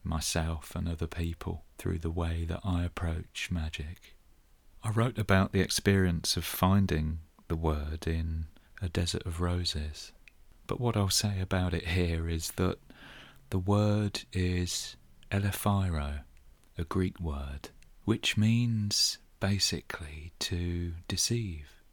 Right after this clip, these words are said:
But this word elephairo has a particular set of connotations. It appears in Homer's Odyssey, in a passage towards the end.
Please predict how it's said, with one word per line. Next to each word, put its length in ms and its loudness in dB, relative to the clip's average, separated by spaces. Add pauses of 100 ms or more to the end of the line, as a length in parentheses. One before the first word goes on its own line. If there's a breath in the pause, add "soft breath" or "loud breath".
(380)
But 220 -8
this 260 2
word 380 0
elephairo 880 0
has 640 -4 (600 soft breath)
a 60 -6
particular 600 -4
set 300 -4
of 160 -8
connotations. 1300 -4 (200)
It 140 -4
appears 600 0
in 400 0 (180)
Homer's 420 0
Odyssey, 640 -2 (600)
in 100 0
a 60 0
passage 560 0
towards 560 0
the 240 0
end. 540 -4